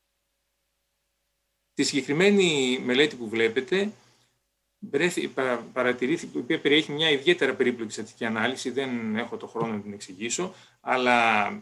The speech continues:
δώθηκε μια ενδιαφέρουσα απάντηση στο ποιοι ασθενείς που δεν είναι υψηλού κινδύνου και δεν έχουν απόλυτη ένδειξη να ξεκινήσουν άμεσα στατίνη, έχουν το μεγαλύτερο όφελος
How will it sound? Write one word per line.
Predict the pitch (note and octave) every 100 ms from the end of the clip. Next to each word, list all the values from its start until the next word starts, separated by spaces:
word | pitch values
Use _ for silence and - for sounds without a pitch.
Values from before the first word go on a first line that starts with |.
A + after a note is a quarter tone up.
| -
δώθηκε | - E3 E3+ - C#3+
μια | D3+ D#3+ D#3 C#3 A#2 -
ενδιαφέρουσα | B2 A#2+ - E3+ E3+ -
απάντηση | A#2+ B2 B2 C#3 - G#2+
στο | - C#3 B2 - _ _ _ -
ποιοι | G3+ D#3+
ασθενείς | C#3+ - C3+ D3+ -
που | -
δεν | C3+ A3+
είναι | A3 F#3
υψηλού | C#3 - B2
κινδύνου | A2 A2+ A2 A2+ G#2+
και | A#2
δεν | D3
έχουν | D#3 D#3 C#3+ B2+ A2+ - _ _
απόλυτη | - B2 - C#3+ C#3+ B2 B2+
ένδειξη | B2+ A#2 -
να | A#2+ A2
ξεκινήσουν | A2 - A2 A#2+ C#3 B2
άμεσα | C3 B2+ A2+ - G2 F2+ _ _ _
στατίνη, | - A#2 G#2 A2+ C3 F3 G3+ - - -
έχουν | D3+ F#3+
το | D3+
μεγαλύτερο | C3 C3 - C3 B2
όφελος | B2 C#3+ C#3+ D3+ -